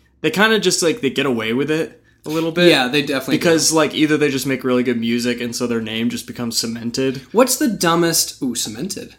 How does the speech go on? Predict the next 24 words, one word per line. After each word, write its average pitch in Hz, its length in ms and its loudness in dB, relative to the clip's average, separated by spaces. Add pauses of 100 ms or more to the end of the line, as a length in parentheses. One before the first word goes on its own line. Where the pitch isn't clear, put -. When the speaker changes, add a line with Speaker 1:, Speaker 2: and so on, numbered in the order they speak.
Speaker 2:
Not 120 120 -10
a - 20 -4
Speaker 1:
Mm. 117 80 -6
Speaker 2:
bad 101 180 -10
band. - 240 -14 (380)
Speaker 1:
<laughs> 247 260 4
Speaker 2:
Um, 151 460 4
what's 220 240 0
the, 277 140 0 (100)
what 196 200 0
is 240 180 2
the 170 460 0 (120)
dumbest 143 560 -2
band 127 260 -2
name 120 160 0
that 123 160 -6
we 127 160 -2
have 123 200 -8
come 123 260 -4
to 117 160 -8
accept 107 380 -6
as 120 200 -14
a 107 60 -16
culture? - 520 -16